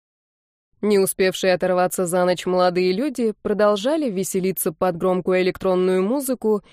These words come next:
и резкие мажущие всполохи световых шаров, похожих на миниатюрные светящиеся планеты, подвешенные под высоким куполообразным потолком.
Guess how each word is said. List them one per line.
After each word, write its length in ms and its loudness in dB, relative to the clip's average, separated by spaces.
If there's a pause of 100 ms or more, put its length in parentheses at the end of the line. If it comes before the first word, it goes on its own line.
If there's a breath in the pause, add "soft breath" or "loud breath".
(220 soft breath)
и 160 2
резкие 420 2
мажущие 600 0
всполохи 480 0
световых 480 -2
шаров, 520 -2
похожих 480 -2
на 100 0
миниатюрные 680 0
светящиеся 760 -2
планеты, 560 -2
подвешенные 800 -2
под 180 -6
высоким 480 -2
куполообразным 800 0
потолком. 640 -6